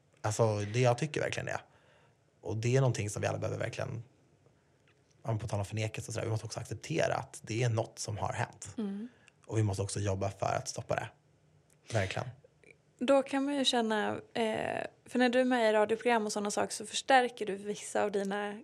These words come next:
Speaker 2: karaktärsdrag.
Speaker 1: Ja.
Speaker 2: Eh, och kanske spelar på att du skulle vara en,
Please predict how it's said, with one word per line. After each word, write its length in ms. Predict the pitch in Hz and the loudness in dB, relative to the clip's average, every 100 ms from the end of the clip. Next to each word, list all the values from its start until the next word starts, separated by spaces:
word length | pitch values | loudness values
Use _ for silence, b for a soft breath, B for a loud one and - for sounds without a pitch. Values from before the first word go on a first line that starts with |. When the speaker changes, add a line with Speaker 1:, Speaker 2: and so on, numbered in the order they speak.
| - | -2
Speaker 2:
karaktärsdrag. 760 | 214 208 226 220 - 269 - | 0 2 2 0 4 4 6
Speaker 1:
Ja. 200 | 123 117 117 B - 226 | 6 4 2 B -4 0
Speaker 2:
Eh, 240 | 208 208 | 2 2
och 140 | 208 208 | 0 0
kanske 600 | 196 196 208 - 73 - | -4 0 0 2 0 -4
spelar 560 | - 233 214 214 214 | 0 6 6 6 4
på 320 | 214 220 208 | 0 0 2
att 180 | 208 - | 0 -2
du 80 | 208 | -6
skulle 300 | - 214 202 | -4 -2 -2
vara 300 | 208 202 208 | 2 2 2
en, 260 | 208 196 | 0 -4